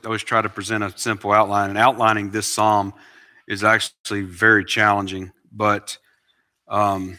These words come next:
trying to keep it in the most simple form, about half. So verses one to sixteen, we have the triumphant march of the warrior king.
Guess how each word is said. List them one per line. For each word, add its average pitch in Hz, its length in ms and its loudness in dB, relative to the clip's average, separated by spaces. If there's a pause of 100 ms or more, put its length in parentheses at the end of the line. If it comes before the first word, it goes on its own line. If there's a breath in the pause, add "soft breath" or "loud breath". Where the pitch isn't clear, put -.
trying 135 200 2
to 131 60 2
keep 135 260 -2
it 120 80 2
in 110 100 2
the 107 80 0
most 110 300 0
simple 110 380 -2
form, 104 680 -2 (120)
about 113 420 2
half. 101 560 2
So 104 320 -4
verses 110 420 -4
one 113 300 -4
to 113 60 -12
sixteen, 95 840 -8 (760)
we 101 80 -2
have 107 160 2
the 101 80 -8
triumphant 113 920 0
march 107 840 -2 (300)
of 101 200 -6
the 101 100 -6
warrior 110 440 -4
king. 95 540 -12